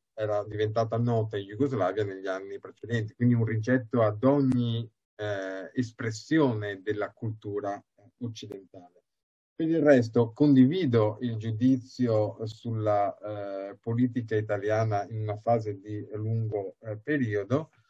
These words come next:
Anche la questione di De Michelis è interessante perché sostanzialmente, per chi non lo sapesse, lui ad un certo punto aveva proposto una specie di organismo sovranazionale che avrebbe dovuto mettere assieme le, le regioni,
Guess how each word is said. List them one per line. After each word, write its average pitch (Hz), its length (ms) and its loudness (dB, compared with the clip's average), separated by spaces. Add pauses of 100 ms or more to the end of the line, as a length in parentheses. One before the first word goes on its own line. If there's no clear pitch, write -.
(640)
Anche 160 240 2
la 147 100 6
questione 135 360 2
di 131 100 6
De 120 80 2
Michelis 123 560 2
è 120 40 0
interessante 113 1300 0
perché 120 480 0
sostanzialmente, 120 680 -2
per 110 100 -6
chi 123 80 -4
non 120 80 0
lo 110 80 -2
sapesse, 113 440 -4
lui 117 120 0
ad 110 100 0
un 110 80 -6
certo 120 300 -4
punto 117 260 -6
aveva 107 240 0
proposto 113 800 -2
una 110 220 -2
specie 110 520 -6
di 107 320 -6 (540)
organismo 131 720 6
sovranazionale 117 960 2
che 113 140 -2
avrebbe 113 260 0
dovuto 113 340 -2
mettere 110 280 -2
assieme 110 640 -2
le, 113 260 -4
le 120 220 4
regioni, 123 840 2